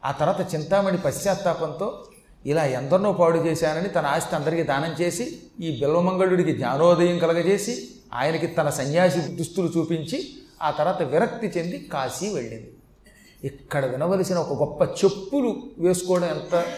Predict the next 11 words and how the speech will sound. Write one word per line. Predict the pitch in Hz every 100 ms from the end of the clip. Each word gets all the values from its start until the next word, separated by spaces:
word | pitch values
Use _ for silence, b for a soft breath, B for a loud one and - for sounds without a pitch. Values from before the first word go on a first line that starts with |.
| -
పొరపాటో | 156 175 190 185
చెబుతున్నా | 165 143 143 139
వినండి. | 127 117 - - - - - - - 190
ఈ |
చింతామణి | 180 165 - 170 156 214 277 - - -
సన్యాసినిగా | 151 170 185 170 - 160 147 143
మారి | 139 202 269 - 139
కాశీ | 131 - 185
వెళ్ళింది. | 147 113 107 110 - _ _ b b b
అక్కడ | 135 - - 226
ఒక | 196